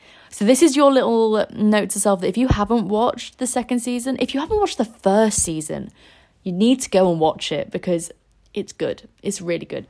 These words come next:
Definitely first season's better, but I feel like the third season will bring more stuff together, and I'm excited about that. So that's another good thing that I've been watching. And I've been eating anything exciting? Mm, pizza, but I feel like I hadn't had thin pizza in ages, and I had that at the weekend, and it was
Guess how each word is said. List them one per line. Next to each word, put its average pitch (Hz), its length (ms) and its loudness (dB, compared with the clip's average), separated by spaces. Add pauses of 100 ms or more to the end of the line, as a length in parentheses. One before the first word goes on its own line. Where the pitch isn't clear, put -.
(100)
Definitely 214 300 0
first 202 260 -2
season's 185 260 -6
better, 170 300 -8
but 233 400 -2
I - 400 -20
feel 214 120 2
like - 140 0
the 214 80 -2
third 175 460 0
season 156 400 -4
will 156 80 -6
bring 160 220 -4
more 156 120 -6
stuff - 260 -8
together, 160 280 -8
and 156 100 -8
I'm 160 120 -8
excited 156 460 -8
about 143 280 -12
that. - 260 -12
So 175 340 -2
that's 180 200 -6
another 190 260 0
good 180 160 -6
thing 190 140 -6
that 143 80 -8
I've 170 80 -8
been 170 200 -6
watching. 185 600 -4 (240)
And 196 100 -8
I've 190 80 -6
been 196 180 -4
eating 226 1200 0
anything 269 360 -4
exciting? 254 520 -8
Mm, 190 240 -6 (140)
pizza, 175 540 -10
but - 300 -10 (120)
I - 600 -20
feel 214 140 -2
like 220 120 -6
I 208 40 -8
hadn't 202 180 -6
had 185 160 -8
thin 180 200 -6
pizza 165 260 -8
in 160 80 -8
ages, 156 280 -10
and 165 100 -10
I 160 40 -10
had 165 220 -12
that 160 100 -12
at 165 120 -14
the 160 40 -14
weekend, 156 380 -10
and 165 80 -12
it 185 60 -10
was 233 180 -12